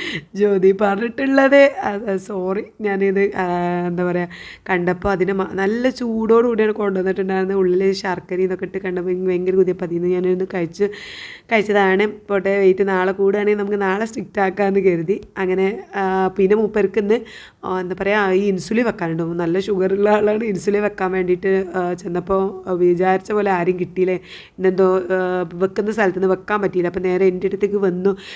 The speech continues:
ഞാൻ നേരെ അമ്മോൾ ഞാനത്, ആ, ഇൻസുലിനൊക്കെ വെച്ച് കൊടുത്തു കേട്ടോ. ഈ മരുന്നൊക്കെ എൻ്റെ കെട്ടിയവനിങ്ങനെ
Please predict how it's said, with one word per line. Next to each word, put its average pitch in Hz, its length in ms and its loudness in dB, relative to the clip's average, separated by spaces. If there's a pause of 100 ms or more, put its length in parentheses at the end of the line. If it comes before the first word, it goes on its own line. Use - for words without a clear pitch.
(180)
ഞാൻ 185 180 2
നേരെ 196 300 2
അമ്മോൾ 190 320 0 (140)
ഞാനത്, 185 340 0 (200)
ആ, 190 40 4 (320)
ഇൻസുലിനൊക്കെ 196 640 0
വെച്ച് 190 240 -4
കൊടുത്തു 190 180 -2
കേട്ടോ. 170 160 -4 (520)
ഈ 208 100 8
മരുന്നൊക്കെ 214 580 2
എൻ്റെ 247 180 0
കെട്ടിയവനിങ്ങനെ 208 580 0